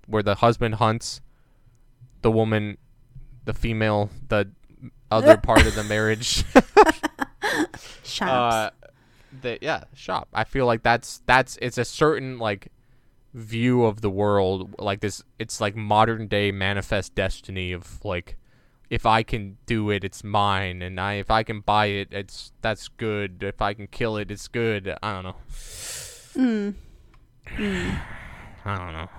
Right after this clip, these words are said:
Speaker 1: I don't know. What's, uh, do you have any, I'm just gonna spring questions on you. Do you have any
Speaker 2: Oh. Go ahead.
Speaker 1: past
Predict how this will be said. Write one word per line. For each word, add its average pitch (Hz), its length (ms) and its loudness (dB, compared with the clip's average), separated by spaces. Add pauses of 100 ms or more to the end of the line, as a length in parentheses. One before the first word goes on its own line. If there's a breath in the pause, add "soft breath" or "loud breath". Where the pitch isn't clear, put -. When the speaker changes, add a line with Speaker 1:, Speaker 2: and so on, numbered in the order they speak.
(180)
Speaker 1:
I 98 80 -6
don't 90 100 -10
know. 98 100 -8
What's, 120 280 2
uh, 131 400 6
do 127 120 -8
you 127 60 4
have 123 100 4
any, 120 300 -2 (720)
I'm - 60 -12
just - 160 -10
gonna 107 160 0
spring - 420 -2
questions 95 540 -4
on 117 160 -8
you. 117 80 -8
Do 113 120 -8
you 110 100 0
have 139 420 -2 (1080)
any 220 460 2
Speaker 2:
Oh. 220 60 -2 (1800 soft breath)
Go 196 100 -2
ahead. 185 140 0
Speaker 1:
past - 400 -2